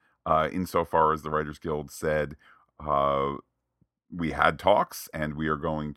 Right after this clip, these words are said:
to let them continue to play out. We're not gonna characterize them to the, to the membership." Uh, the lack of negativity I take as a positive sign, albeit at this <laughs> both early and late stage.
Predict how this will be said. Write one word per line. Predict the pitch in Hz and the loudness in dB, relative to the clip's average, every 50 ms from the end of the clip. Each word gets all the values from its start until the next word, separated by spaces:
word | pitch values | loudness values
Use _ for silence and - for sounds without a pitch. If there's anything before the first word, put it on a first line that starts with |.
| - - | -10 -8
to | 82 78 76 73 73 73 71 65 - _ | -8 -6 -6 -6 -6 -8 -8 -10 -14 _
let | - 80 80 78 - | -6 -4 -4 -4 -2
them | 80 78 76 | -4 -6 -6
continue | - - 69 - 80 78 | -8 -12 -10 -8 -8 -8
to | 71 | -8
play | 64 - - 76 76 73 | -8 -2 0 0 2 2
out. | 78 92 113 - | 2 2 0 -2
We're | - 80 80 | -2 -2 -2
not | 78 78 - | -2 -2 -2
gonna | 78 71 | -6 -10
characterize | - - - 85 85 90 90 - 92 92 87 85 87 90 90 | -12 -2 4 6 6 6 4 4 4 4 6 6 4 2 0
them | 87 87 87 87 87 90 92 98 - _ _ _ - - | 0 0 2 2 0 -2 -4 -8 -10 _ _ _ -16 -8
to | - 92 82 | -6 -4 -2
the, | 80 82 78 76 - - | 0 0 0 0 -2 -4
to | - 85 | -10 -8
the | 78 78 | -4 0
membership." | 78 117 123 113 104 101 - - 98 95 - - _ _ _ - - - - - - _ _ | 0 0 0 0 -4 -8 -6 -2 -2 -2 -2 -4 _ _ _ -20 -20 -20 -20 -20 -20 _ _
Uh, | 87 82 80 78 76 76 | 0 2 4 6 4 4
the | 73 76 95 | 4 2 0
lack | 92 92 92 101 117 - | 4 4 4 4 4 2
of | - 98 85 | 0 -2 -2
negativity | 90 92 90 82 90 - - 104 92 85 87 82 80 - - | 0 0 0 -2 -4 -4 -4 -4 -4 -2 -4 -4 -4 -4 -4
I | - 82 87 | -6 -6 -6
take | 82 - 87 80 78 | -6 -4 -6 -6 -2
as | - 80 78 71 | -2 -2 -2 -2
a | 76 71 76 | -4 -8 -8
positive | - - - 85 82 82 76 80 73 - 82 73 71 | -12 0 2 4 4 4 2 -2 -8 -8 -8 -8 -8
sign, | - - 85 78 78 76 73 73 73 | -6 -4 -2 -2 0 -2 -4 -4 -6
albeit | 62 55 73 71 67 78 76 73 73 69 - | -6 -8 -8 -10 -8 -6 -4 -4 -4 -6 -4
at | - 67 71 - | -6 -6 -6 -6
this | - 76 73 71 - - - - _ - - - | -8 -10 -10 -10 -12 -18 -20 -20 _ -18 -18 -18
<laughs> | - - - | -16 -14 2
both | 98 110 107 95 - - | 4 6 6 6 4 2
early | 90 90 92 92 92 92 87 | 4 4 4 4 4 2 0
and | 87 87 80 76 | 0 -2 -2 0
late | 85 82 76 - | -2 -2 -2 -4
stage. | - - 87 85 76 64 50 - - - | -6 -4 -2 -2 -2 -4 -8 -12 -16 -20